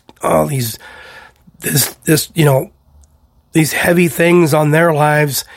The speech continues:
and they're leaving them with you, and then you're, they're taking your upbeat, positive, your uplifting, and all these other things, and that, and now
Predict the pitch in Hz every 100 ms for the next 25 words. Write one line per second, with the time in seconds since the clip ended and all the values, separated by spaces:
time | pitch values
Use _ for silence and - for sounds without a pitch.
0 | - - 139 156 175 180 180 170 160 151
1 | 156 175 160 147 - - _ 156 147 151
2 | 147 170 135 147 185 175 170 - 151 151
3 | 151 165 180 156 156 156 - 156 151 147
4 | 147 143 156 175 165 165 165 - 156 151
5 | 151 151 147 135 147 139 156 151 147 -
6 | - - - - 143 156 175 165 156 156
7 | 170 170 160